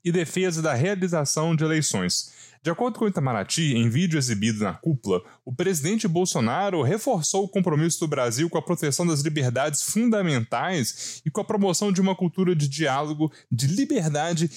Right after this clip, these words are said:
e de inclusão social, sem discriminação. A cúpula da democracia, organizada pelos Estados Unidos, foi fortemente criticada por China e Rússia, nações que não foram convidadas.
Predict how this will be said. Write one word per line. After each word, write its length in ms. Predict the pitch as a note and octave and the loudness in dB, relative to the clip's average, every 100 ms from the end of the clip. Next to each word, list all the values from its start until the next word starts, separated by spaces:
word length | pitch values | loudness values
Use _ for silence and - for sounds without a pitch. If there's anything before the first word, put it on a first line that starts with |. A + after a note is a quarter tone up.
| - | -4
e 80 | D3+ | -2
de 140 | C#3+ F3+ | 2 2
inclusão 580 | G#3 G3 E3 C3+ F3+ | 2 2 0 0 0
social, 540 | E3+ F3 - C3 G2 G2+ | 0 0 0 0 -2 -2
sem 240 | - G3+ | 0 0
discriminação. 840 | F#3 - F3 E3+ E3 D3 - F#2 F2 | 0 0 2 2 2 -2 -2 -2 -2
A 140 | - E3+ | -4 -4
cúpula 540 | - D4+ D4+ A3+ F3+ | 0 0 0 0 0
da 120 | C#3+ | 0
democracia, 800 | C3+ C#3 B2+ A#2 A2 - D3+ E3+ | 0 0 0 -2 -2 -2 0 2
organizada 380 | A#2+ B2 A#2 B2 | 2 0 0 -2
pelos 280 | A2+ A#2 A2+ | -2 -2 -2
Estados 240 | - G#2 | 0 0
Unidos, 680 | G2 G#2 D#3+ B2 F#2+ - - | 4 4 4 0 -4 -10 -12
foi 140 | - E3+ | -4 -4
fortemente 760 | - B3+ B3 F#3+ F3 G#3+ - F#3+ | 0 -2 2 2 2 2 0 -2
criticada 720 | G#3 F#3+ F3+ F3 F3 F3+ F3 | -2 -2 -4 -2 -2 0 -2
por 280 | - E3+ - | -2 -4 -4
China 380 | - G#3 G#3+ | 0 2 4
e 100 | G3 | 4
Rússia, 520 | F#3+ C#3+ E3+ - A2 A2+ | 2 2 0 2 -2 -2
nações 400 | D3+ C#3+ G3 G3 | -2 0 -2 0
que 80 | G3 | 2
não 400 | F3 F#3 A3 G#3+ | 2 2 2 0
foram 420 | - F#3 F#3 F3+ | 0 0 2 0
convidadas. 1000 | - F3+ F3+ A2 G#2 F#2+ F#2+ - - | 0 0 0 0 0 -2 -2 -4 -8